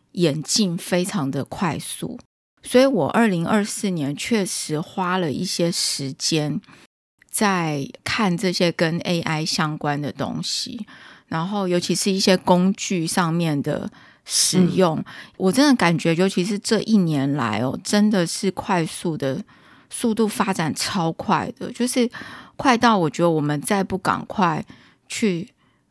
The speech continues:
Speaker 1: 呃，了解，然后去抓住这个A I的话，真的我们可能会看不到车尾灯，就是好快。然后所以我有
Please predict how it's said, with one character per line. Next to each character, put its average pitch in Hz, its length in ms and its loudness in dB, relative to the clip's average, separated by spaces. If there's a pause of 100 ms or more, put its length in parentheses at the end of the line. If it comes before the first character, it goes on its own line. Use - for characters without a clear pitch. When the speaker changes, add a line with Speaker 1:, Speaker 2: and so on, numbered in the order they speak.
Speaker 1:
呃， 151 240 -2
了 160 460 2
解， - 360 0
然 135 80 2
后 180 140 2
去 196 180 0
抓 170 340 0
住 165 240 -4
这 165 120 0
个 156 80 0
A 147 240 0
I 151 240 0
的 139 100 -2
话， 156 220 -4
真 185 180 -2
的 180 80 0
我 156 60 -2
们 135 120 0
可 185 100 -2
能 131 100 0
会 156 120 -2
看 143 280 -4
不 - 60 -6
到 135 180 0
车 98 300 -4
尾 - 320 -6
灯， - 340 -6 (240)
就 185 160 -4
是 180 140 -4
好 - 320 -4
快。 - 420 -2 (640)
然 185 160 0
后 226 220 2
所 220 180 2
以 240 40 6
我 156 280 2
有 151 340 -2